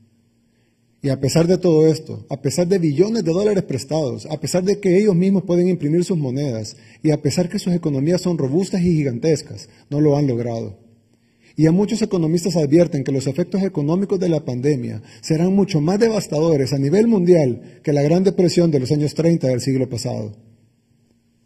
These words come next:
Pero hay algo que preocupa mucho más, y es la cantidad de muertos, las imágenes de los hospitales, que no es necesario volverlas a poner, los muertos tirados en las calles.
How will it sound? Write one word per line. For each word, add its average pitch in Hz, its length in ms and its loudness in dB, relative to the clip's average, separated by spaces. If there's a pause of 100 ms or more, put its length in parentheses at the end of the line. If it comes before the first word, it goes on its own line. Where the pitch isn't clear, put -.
(680)
Pero 156 180 6
hay 165 100 8
algo 185 220 6
que 180 120 2
preocupa 175 380 0
mucho 185 320 2
más, 139 400 -2 (100)
y 147 120 4
es 160 120 2
la 170 80 4
cantidad 151 380 2
de 139 80 2
muertos, 135 580 -4 (300)
las 156 200 2
imágenes 165 400 2
de 151 100 4
los 156 160 0
hospitales, 170 720 -2 (400)
que 143 100 0
no 180 140 2
es 196 60 2
necesario 160 440 0
volverlas 139 460 -2
a 127 80 -8
poner, 120 400 -8 (340)
los 120 140 -4
muertos 143 340 -4
tirados 139 320 -2
en 131 120 -6
las 110 120 -8
calles. 117 560 -6